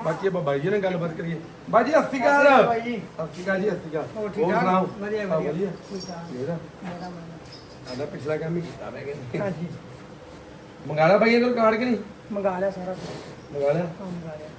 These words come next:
Speaker 2: ਸਾਰਾ ਰਿਕਾਰਡ ਦੇਵਾਂਗੇ ਆਪਾਂ, ਜੋ ਝੋਟੀ ਦਾ ਹੈਗਾ।
Speaker 1: ਠੀਕ ਹੈ। ਕਰੀ ਸ਼ੁਰੂ ਫਿਰ ਅੱਜ?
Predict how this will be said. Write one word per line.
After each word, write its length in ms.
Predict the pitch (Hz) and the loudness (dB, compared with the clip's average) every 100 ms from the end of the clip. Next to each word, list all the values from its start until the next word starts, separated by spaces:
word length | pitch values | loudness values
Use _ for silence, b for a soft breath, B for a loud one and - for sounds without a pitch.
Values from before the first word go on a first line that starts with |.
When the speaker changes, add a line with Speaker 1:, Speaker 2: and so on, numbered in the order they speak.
| - - - - | -18 -18 -18 -12
Speaker 2:
ਸਾਰਾ 240 | 208 214 220 | -4 -2 0
ਰਿਕਾਰਡ 320 | 202 190 196 - - - - - - | 0 2 0 -4 -14 -18 -18 -18 -6
ਦੇਵਾਂਗੇ 300 | 190 208 202 | 0 0 0
ਆਪਾਂ, 220 | 180 185 175 | 0 -4 -6
ਜੋ 140 | 175 180 | -4 -4
ਝੋਟੀ 180 | 202 185 | -2 -4
ਦਾ 120 | 165 | -6
ਹੈਗਾ। 200 | 170 180 151 - - | -10 -10 -10 -14 -10
Speaker 1:
ਠੀਕ 260 | 151 127 | -6 -6
ਹੈ। 40 | 117 107 - - - - - - - | -6 -8 -12 -14 -16 -18 -18 -14 -2
ਕਰੀ 220 | 175 233 | 2 4
ਸ਼ੁਰੂ 140 | 247 | 4
ਫਿਰ 140 | 240 233 | 4 4
ਅੱਜ? 180 | 185 | 4